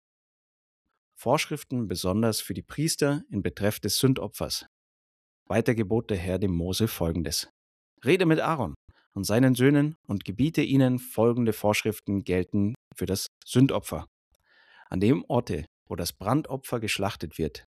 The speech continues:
soll auch das Sündopfer vor dem Herrn geschlachtet werden. Es ist hochheilig.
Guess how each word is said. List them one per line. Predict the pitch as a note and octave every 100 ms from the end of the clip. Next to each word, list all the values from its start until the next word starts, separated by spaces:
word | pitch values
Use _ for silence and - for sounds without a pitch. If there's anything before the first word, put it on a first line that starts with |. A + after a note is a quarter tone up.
| _
soll | - G2+
auch | F#2+ G2
das | F2 -
Sündopfer | - C#3 C3+ A#2+ - A#2+
vor | A#2 F2+
dem | E2
Herrn | F2 G#2+ A2
geschlachtet | G2 - F#2+ - F2 E2+
werden. | D2+ C#2 - _ _ _ _ -
Es | E3+ -
ist | C3+ -
hochheilig. | A#2 A2+ - E2 D2+ D2